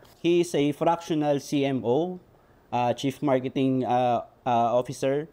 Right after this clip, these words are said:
Siya na mag-explain mamaya kung ano yung ibig sabihin nun, no? So, yeah, sineserve niya mga seven to eight online, ah, business owner at, um, yeah, mga entrepreneurs na mag-scale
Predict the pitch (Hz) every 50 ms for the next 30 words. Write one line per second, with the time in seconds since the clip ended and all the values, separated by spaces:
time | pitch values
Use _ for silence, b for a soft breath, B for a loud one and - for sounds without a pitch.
0 | b b b b b b _ - 170 165 190 196 190 180 170 175 165 170 - -
1 | 185 180 185 175 170 165 160 160 165 160 147 - 139 135 139 147 143 147 151 147
2 | 135 131 127 - 143 135 127 123 123 120 113 123 113 104 101 - - _ _ 139
3 | 147 160 175 175 b b b b b b b b b _ - 202 190 185 180 175
4 | 175 170 165 156 - - - 156 170 156 - 175 175 180 175 208 202 190 170 185
5 | 202 190 190 170 160 156 - 170 165 160 175 170 165 165 147 139 165 165 160 -
6 | - 131 151 160 165 165 165 165 160 160 160 156 156 135 135 139 139 135 135 131
7 | 131 127 123 143 143 135 156 143 - 135 139 143 151 151 151 151 147 143 143 143
8 | 143 151 b b b b b b b b b - 135 139 139 135 - 135 139 143
9 | 143 139 139 143 139 139 139 131 135 156 151 143 143 139 139 - 147 151 139 131
10 | 156 139 131 - 143 139 143 147 143 139 139 135 135 135 - - - 135 131 127
11 | 123 127 127 120 - - - _ - 170 175 170 139 117 110 110 113